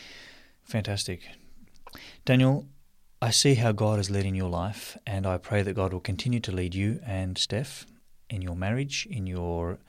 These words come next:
ministry for him. And I would en-, I would like to encourage our listeners that have heard this to reach out to God in a full way, to really give God an opportunity to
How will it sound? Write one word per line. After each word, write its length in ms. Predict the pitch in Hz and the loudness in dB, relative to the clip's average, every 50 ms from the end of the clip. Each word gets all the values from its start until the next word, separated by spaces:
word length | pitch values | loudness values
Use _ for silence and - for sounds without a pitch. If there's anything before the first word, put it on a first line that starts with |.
| - - - - - | -20 -20 -20 -8 0
ministry 420 | 120 113 117 127 123 - - 123 113 | 4 4 6 6 4 4 2 0 -2
for 120 | - 104 | -2 0
him. 280 | 98 110 127 151 160 - - - - - - - - - - - - - - - - - - | 0 0 0 0 -2 -4 -8 -16 -20 -20 -20 -20 -18 -18 -16 -18 -18 -18 -18 -20 -20 -14 -6
And 480 | - 110 101 98 95 95 95 95 95 - - | -2 0 0 2 2 0 0 -2 -2 -4 -2
I 80 | 113 117 | 0 2
would 100 | 117 113 | 4 4
en-, 220 | 107 104 110 - - - - - | 4 4 2 -2 -6 -12 -6 -4
I 40 | 107 | -2
would 100 | 104 107 | 2 4
like 180 | 107 113 110 - | 4 2 2 2
to 80 | 110 | 2
encourage 460 | 101 98 - 113 107 104 104 98 - | 0 2 2 2 4 4 4 4 2
our 140 | 113 98 95 | 2 2 2
listeners 500 | 101 107 - - 98 87 82 - - - - - | 2 2 2 2 2 2 2 2 2 2 0 -4
that 420 | 117 - 104 95 90 - - - _ - - | -6 -4 -2 -2 -4 -4 -8 -14 _ -20 -14
have 240 | - - 107 98 - | -8 -4 -4 -2 2
heard 200 | - 123 131 120 | 4 4 4 4
this 260 | 120 110 - - - - - - - - - - - _ _ _ _ - - _ _ - - - _ _ _ - | 4 4 4 4 2 2 -4 -16 -20 -20 -20 -20 -20 _ _ _ _ -20 -20 _ _ -20 -20 -20 _ _ _ -4
to 320 | - - 113 107 104 104 | 0 2 4 4 4 4
reach 320 | 101 123 143 156 - - 117 | 4 4 4 4 4 2 2
out 200 | 98 95 - - | 2 0 -2 -4
to 80 | - 92 | -6 -2
God 260 | 95 90 87 87 87 | 0 0 0 0 0
in 100 | 87 90 | -2 -4
a 60 | 87 | -4
full 300 | - - - 127 120 110 | -4 -2 0 2 2 2
way, 360 | 98 92 85 80 76 76 80 - - - | 2 0 -2 -4 -4 -8 -12 -14 -10 -8
to 580 | - - 101 95 95 92 95 92 92 92 101 - | -6 -2 -2 0 0 0 2 0 0 0 -2 -4
really 340 | 147 113 107 123 127 120 117 | -4 -2 0 0 2 2 0
give 240 | 104 104 107 98 98 | 0 0 0 -2 0
God 300 | - 104 92 92 95 90 | 0 0 0 0 0 0
an 60 | 95 95 | 0 -2
opportunity 480 | 87 - - - 95 90 90 92 92 | -2 -4 -4 -4 -4 -4 -4 -4 -6
to 380 | - - - 98 90 87 85 | -6 -6 -4 -2 -2 -2 -2